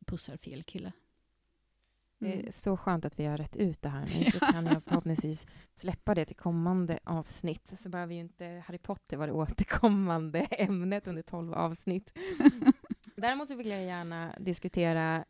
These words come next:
Speaker 2: mitt nästa påstående som jag hade introt här, att kungafamiljen, att man kan se en kop-, att det finns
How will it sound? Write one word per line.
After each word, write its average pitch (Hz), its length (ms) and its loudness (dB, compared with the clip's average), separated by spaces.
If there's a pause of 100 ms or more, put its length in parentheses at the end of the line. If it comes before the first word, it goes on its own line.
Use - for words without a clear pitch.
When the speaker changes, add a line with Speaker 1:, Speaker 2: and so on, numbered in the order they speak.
(320)
Speaker 2:
mitt 185 200 -6
nästa 190 360 -6
påstående 170 480 -2
som 165 120 -4
jag 160 60 0
hade 156 120 -2
introt 160 360 -4
här, 156 220 0
att - 340 -8 (380)
kungafamiljen, 180 1200 0 (640)
att - 260 -6
man 175 180 -2
kan 175 140 -2
se 160 140 -2
en 160 100 -2
kop-, - 320 -10
att 165 120 -6
det 151 80 -6
finns 151 400 -8